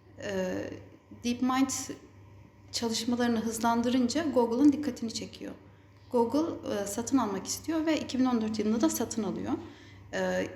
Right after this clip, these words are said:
iki bin on dört yılında satın aldıktan sonra iyice para aktarıyor Google buraya. E, AlphaGo diye bir şey çıkartıyorlar. AlphaGo ilk defa, e, Go oyununda bir gerçek insanı yeniyor. Ve, e, o dönemde, e, şirketler diyor ki, "Biz bunun olmasını en az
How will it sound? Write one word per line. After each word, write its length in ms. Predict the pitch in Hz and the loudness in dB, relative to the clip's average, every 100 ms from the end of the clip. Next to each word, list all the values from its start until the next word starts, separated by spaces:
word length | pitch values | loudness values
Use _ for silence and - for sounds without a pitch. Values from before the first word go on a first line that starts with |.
| - - - - | -14 -20 -20 -8
iki 160 | - | 0
bin 60 | 247 | 4
on 140 | 262 | 6
dört 180 | 262 262 | 4 2
yılında 160 | 247 226 | 0 0
satın 280 | 233 262 | -2 0
aldıktan 400 | 254 247 - 254 | 0 -2 -4 -6
sonra 300 | 247 247 214 | -4 -4 -4
iyice 360 | 220 226 226 214 | -4 -2 -2 -4
para 220 | 202 208 | -4 -4
aktarıyor 460 | 262 - 311 302 302 294 | -4 -4 0 2 2 2
Google 320 | 277 277 269 | 2 2 2
buraya. 360 | 277 269 277 - - - - - | 2 4 2 -2 -8 -18 -16 -6
E, 100 | 214 196 - | -4 -2 4
AlphaGo 520 | 240 240 262 262 233 | 4 4 4 4 4
diye 140 | 294 | 2
bir 40 | 294 | 2
şey 140 | 262 | -2
çıkartıyorlar. 680 | - - 185 - 190 226 339 | -2 -6 -8 -8 -6 -4 -2
AlphaGo 520 | - 233 233 240 262 330 | 0 -2 -2 -2 0 0
ilk 220 | 277 - | -2 -4
defa, 460 | 254 247 269 339 - | -6 -2 0 0 -2
e, 60 | 220 202 196 190 | -4 -2 -2 2
Go 200 | 247 254 | 4 4
oyununda 640 | 220 202 196 214 330 302 | 2 -2 -6 -2 -2 -2
bir 100 | 254 | -4
gerçek 460 | 247 214 208 - 220 | -6 -6 -6 -6 -6
insanı 300 | 196 247 277 | -6 2 4
yeniyor. 340 | 226 196 180 - - - - - - | 4 -2 -4 -10 -16 -20 -20 -20 -2
Ve, 80 | 277 | 0
e, 520 | 277 - 202 190 190 190 | 0 -2 0 2 0 0
o 120 | 254 | 2
dönemde, 540 | 247 220 214 220 339 359 - - - | 2 2 2 2 2 0 -8 -14 -12
e, 180 | 208 202 | -8 -4
şirketler 580 | - - 226 220 277 277 | -4 -4 -6 -2 0 2
diyor 160 | 330 | 0
ki, 140 | - 214 | -2 -4
"Biz 180 | 226 | -4
bunun 200 | 220 196 | -4 -4
olmasını 720 | - 240 226 208 208 254 370 - | -2 -2 0 -2 0 2 2 0
en 120 | 233 | 2
az 260 | 262 269 | 2 2